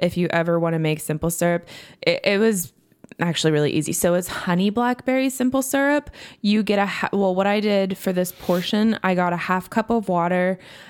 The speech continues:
half cup of honey, and then a cup of blackberries, and then you just boiled it. I just boiled it for five minutes, and then you put it in the fridge to let it cool down, and then that was it.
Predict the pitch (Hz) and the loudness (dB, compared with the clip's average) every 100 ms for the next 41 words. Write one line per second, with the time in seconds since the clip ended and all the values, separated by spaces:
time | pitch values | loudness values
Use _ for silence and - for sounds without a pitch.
0 | - - - 190 - - 208 202 196 175 | -18 -6 0 0 -2 -4 -2 0 -2 -2
1 | - 175 180 190 208 - 185 180 180 175 | -2 0 2 2 0 0 0 2 2 2
2 | 175 170 175 - 175 185 175 165 156 170 | 0 0 -2 0 -2 2 0 0 0 0
3 | 170 - 160 156 156 151 175 170 170 214 | 0 -4 -4 -2 -2 -2 -2 0 0 0
4 | 254 226 156 151 165 180 214 240 254 - | -2 -4 -6 -2 0 0 0 0 0 -4
5 | - _ _ - - 196 190 196 180 180 | -16 _ _ -6 -2 -2 -2 -4 0 0
6 | 202 202 185 - 170 175 165 170 160 156 | 0 -2 -6 -2 0 0 -2 0 0 -4
7 | - 170 165 165 165 160 - 165 - 170 | -6 -4 -2 -2 0 -2 -6 -6 -2 -2
8 | 160 160 156 151 147 151 - 165 151 147 | -2 -4 -6 -6 -6 -8 -10 -4 0 2
9 | 151 - - _ - 151 147 139 151 131 | 0 -4 -20 _ -4 -2 0 0 0 0
10 | 135 135 139 135 - 220 147 156 - | -4 -6 -6 -6 -6 -4 0 -2 -2